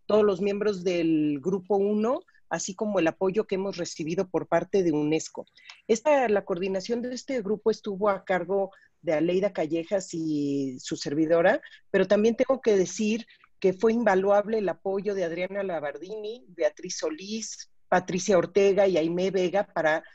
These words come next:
construir el documento que ustedes, eh, tendrán,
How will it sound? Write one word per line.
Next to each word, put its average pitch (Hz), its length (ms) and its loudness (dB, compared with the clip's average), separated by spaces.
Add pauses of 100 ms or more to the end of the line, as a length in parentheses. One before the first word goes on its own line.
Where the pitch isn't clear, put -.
(120)
construir 185 560 -6
el 226 100 2
documento 175 640 -6
que - 100 -12
ustedes, 185 640 -4 (360)
eh, 156 360 -2
tendrán, 170 1040 -2